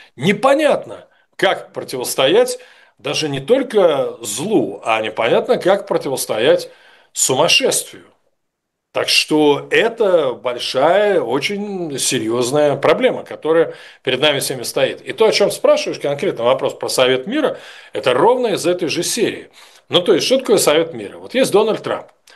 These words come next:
С, еще раз, я не психиатр, а, не собираюсь ставить никаких диагнозов, просто констатирую, что человек ведет себя так, как до него, ну, ни один американский лидер на самом деле никогда себя не вел.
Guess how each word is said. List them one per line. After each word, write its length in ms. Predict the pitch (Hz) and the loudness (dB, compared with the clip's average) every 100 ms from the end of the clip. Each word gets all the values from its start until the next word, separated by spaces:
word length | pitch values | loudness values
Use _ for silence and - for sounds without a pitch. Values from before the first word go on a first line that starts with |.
| _ | _
С, 680 | - - - 139 131 120 - - | -4 0 2 4 4 4 -2 -8
еще 340 | 131 - 165 | -4 2 2
раз, 320 | - - - _ | 2 -4 -10 _
я 220 | - 147 | -2 0
не 100 | 123 | 0
психиатр, 680 | - - - 214 220 175 - - - - - | -2 -6 2 2 4 2 0 -4 -20 -20 -12
а, 320 | - 110 113 110 | 0 4 4 2
не 100 | 123 | -2
собираюсь 400 | - 156 139 117 | 0 2 2 0
ставить 260 | 131 117 | -4 -4
никаких 400 | 113 117 - 123 | -6 -8 -8 -2
диагнозов, 540 | 107 254 254 208 175 - | 2 4 2 -2 -4 -2
просто 340 | 175 165 143 | 0 2 2
констатирую, 840 | - 160 139 - 117 - 285 320 254 | 0 -2 -4 -4 -6 -4 -2 -2 -2
что 160 | - | -4
человек 440 | - - 143 208 - | -2 2 2 2 -2
ведет 360 | 110 110 147 | -10 -4 -2
себя 320 | - - - - | -4 -8 -8 -10
так, 460 | - 175 233 - - - - - _ | -2 0 0 -2 -20 -20 -20 -20 _
как 260 | 147 135 - | -2 -2 -4
до 80 | 131 | -4
него, 340 | 123 120 214 | -2 2 2
ну, 160 | 208 180 | 2 -2
ни 120 | 139 | -2
один 360 | 160 139 185 | -4 -2 -4
американский 560 | 120 107 110 117 - - | -4 -6 -8 -8 -8 -6
лидер 260 | 113 104 98 | -4 -4 -4
на 100 | 110 | -2
самом 240 | - 95 | -2 -2
деле 140 | 98 | -4
никогда 360 | 101 104 117 110 | -4 0 0 0
себя 280 | - 101 101 | -4 -4 -4
не 120 | 113 | 0
вел. 280 | 202 285 | 2 2